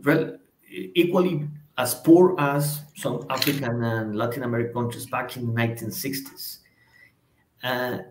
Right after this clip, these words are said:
and you take a look at how have, have they developed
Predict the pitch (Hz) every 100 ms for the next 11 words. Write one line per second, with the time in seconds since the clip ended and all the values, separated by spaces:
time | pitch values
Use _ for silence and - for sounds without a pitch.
0 | - 135 143 190 190 190 185 - - 175
1 | 214 - - - _ _ - 151 156 147
2 | - - _ - - 143 143 143 156 143
3 | 131 135 - - -